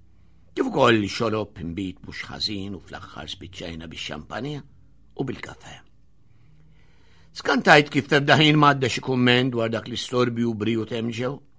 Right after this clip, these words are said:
Iva nammetti li der li kien xi ftit għajjin wara li spiċċajna. Staqsini, issa xi jmiss fil-programm, sinjura? Jien ninsab fidejk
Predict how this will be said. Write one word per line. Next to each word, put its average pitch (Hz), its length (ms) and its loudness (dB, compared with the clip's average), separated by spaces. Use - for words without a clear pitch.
Iva 98 180 -6
nammetti 92 500 -8
li 82 140 -8
der 92 160 -6
li 90 80 -10
kien 87 160 -14
xi - 160 -14
ftit - 240 -12
għajjin 123 380 -6
wara - 180 -20
li - 80 -20
spiċċajna. - 560 -20
Staqsini, 185 500 0
issa 175 300 6
xi 220 240 4
jmiss - 640 -2
fil-programm, - 580 -16
sinjura? 67 460 -14
Jien 170 220 6
ninsab 220 380 2
fidejk - 500 -8